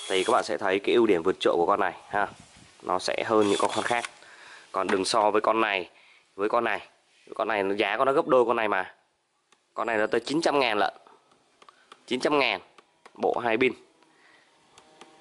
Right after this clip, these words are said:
Còn con này là bốn trăm năm mươi ngàn ha. Còn con này cũng vậy, đừng có đo. Đo với gì với đi quay. Nhưng con này, à, đi watt của, à, Trung Quốc này. Hôm nào mình sẽ review ha.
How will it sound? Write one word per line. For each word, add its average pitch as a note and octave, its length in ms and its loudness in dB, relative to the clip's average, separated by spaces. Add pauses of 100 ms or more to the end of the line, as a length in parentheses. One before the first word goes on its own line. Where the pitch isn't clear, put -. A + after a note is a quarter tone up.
(240)
Còn G#2 160 0
con A2 180 2
này G#2 200 0
là F#2 260 0 (1000)
bốn - 280 2
trăm C3 200 0
năm A#2+ 80 2
mươi A#2 100 4
ngàn G#2 200 0
ha. A2+ 160 0 (1200)
Còn G#2 100 0
con B2 140 2
này A#2 100 0
cũng A#2 80 2
vậy, B2 180 2
đừng G2+ 100 -4
có - 80 -4
đo. B2 240 4 (400)
Đo A#2 220 -2
với A#2+ 120 0
gì A#2+ 120 -2
với G#2+ 400 2
đi B2 140 0
quay. A#2 280 2 (440)
Nhưng G#2 100 -12
con A2+ 140 0
này, G2+ 280 2
à, G2 220 2 (160)
đi G#2 100 2
watt A#2 240 4
của, F#2+ 140 2
à, F#2 340 0
Trung A2+ 140 -2
Quốc D3+ 160 4
này. A#2+ 180 -2 (420)
Hôm A2+ 200 -2
nào G2+ 200 2
mình G2 140 2
sẽ - 140 -4
review A2+ 640 4
ha. A2+ 120 2